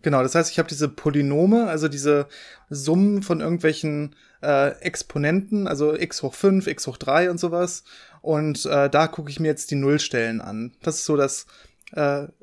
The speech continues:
Interessante dabei. Und im Komplexen habe ich halt immer die Nullstellen, die ich mir angucken kann. Deswegen ist man in diesem komplexen Bereich. Ähm, damit haben wir jetzt den komplexen Teil von der komplexen projektiven Mannigfaltigkeit, äh, abgearbeitet.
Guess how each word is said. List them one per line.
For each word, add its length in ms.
Interessante 460
dabei. 400
Und 300
im 240
Komplexen 560
habe 120
ich 140
halt 160
immer 160
die 100
Nullstellen, 440
die 20
ich 80
mir 120
angucken 400
kann. 360
Deswegen 360
ist 100
man 120
in 20
diesem 200
komplexen 540
Bereich. 480
Ähm, 400
damit 220
haben 100
wir 60
jetzt 300
den 180
komplexen 520
Teil 240
von 140
der 100
komplexen 560
projektiven 560
Mannigfaltigkeit, 960
äh, 180
abgearbeitet. 1000